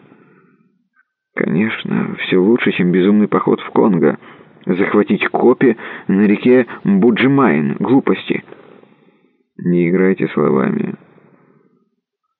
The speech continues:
Я вижу, что переоценил вас. Вы не оправдали моих надежд. Надеюсь, вы понимаете, что потерпели крах. Не могу согласиться, эксперименты еще не кончены,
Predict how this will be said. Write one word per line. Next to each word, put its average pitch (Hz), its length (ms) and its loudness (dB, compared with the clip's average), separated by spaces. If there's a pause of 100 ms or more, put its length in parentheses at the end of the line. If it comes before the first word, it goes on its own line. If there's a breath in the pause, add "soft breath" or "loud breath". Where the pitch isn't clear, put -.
(160)
Я 92 320 2
вижу, 101 280 4
что - 160 0
переоценил 104 760 2
вас. 57 300 0
Вы 92 140 2
не 92 100 2
оправдали 98 640 2
моих 92 300 0
надежд. 76 600 -2 (680 soft breath)
Надеюсь, 87 520 0
вы 90 80 0
понимаете, 110 540 0
что - 160 -14
потерпели 67 600 -2
крах. - 600 -2 (840 loud breath)
Не 180 220 -2
могу 90 240 0
согласиться, 135 600 0
эксперименты 104 560 0
еще 131 160 0
не 135 120 2
кончены, 87 640 0